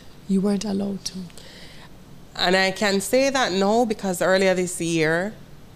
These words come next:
Speaker 2: I started therapy, and my therapist said to me, "It's not okay that you went back to school,
Speaker 1: It's
Speaker 2: and I'm
Speaker 1: not.
Speaker 2: sorry that you did, that, that you had to, and that you weren't allowed to." She said,
Speaker 1: Process.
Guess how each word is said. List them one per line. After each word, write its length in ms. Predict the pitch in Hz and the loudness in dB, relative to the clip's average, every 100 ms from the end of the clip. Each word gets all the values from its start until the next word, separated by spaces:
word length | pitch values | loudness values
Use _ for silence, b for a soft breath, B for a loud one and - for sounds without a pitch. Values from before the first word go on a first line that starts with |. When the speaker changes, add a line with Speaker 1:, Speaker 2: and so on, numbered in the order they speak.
| - - | -14 -10
Speaker 2:
I 80 | |
started 480 | 165 151 147 147 151 | -4 0 0 -2 -4
therapy, 560 | 160 156 151 156 151 - | -2 -2 -2 -4 -6 -6
and 120 | 156 156 | -6 -4
my 120 | 156 | -4
therapist 540 | 156 170 160 165 160 | -2 0 -2 -4 -6
said 260 | - 151 151 | -4 -4 -4
to 100 | 170 | -6
me, 280 | 156 156 160 - B B B B B | -4 -4 -8 -14 B B B B B
"It's 180 | 165 - | -4 0
not 220 | 202 190 | 2 4
okay 320 | 180 - 185 | 2 2 2
that 180 | 156 120 | 2 2
you 80 | 147 | 2
went 180 | 160 - | 2 0
back 200 | 143 - | -2 -4
to 80 | 151 | -12
school, 380 | - 135 107 | -4 -2 -2
Speaker 1:
It's 240 | - 170 - | -4 -4 0
Speaker 2:
and 80 | 160 | 2
I'm 140 | 160 | 2
Speaker 1:
not. 80 | 170 | 2
Speaker 2:
sorry 320 | 202 180 170 | 2 2 2
that 260 | 156 151 - | 2 0 -2
you 80 | 165 | 0
did, 440 | 170 160 151 165 | 2 2 0 -2
that, 180 | 165 156 - - | -2 -2 -6 -6
that 260 | 170 - | -4 -2
you 80 | 160 | -2
had 260 | 160 151 - | 0 -2 -2
to, 180 | 160 160 | 0 0
and 180 | 165 | 0
that 180 | 156 - | -2 0
you 100 | 170 | 0
weren't 260 | 165 156 160 | 2 0 0
allowed 400 | 160 160 147 - | 0 0 -2 -2
to." 100 | 170 151 - | -4 -4 -2
She 100 | 240 | 0
said, 300 | - 254 240 | 2 4 4
Speaker 1:
Process. 480 | - - - - | 0 -4 -6 -8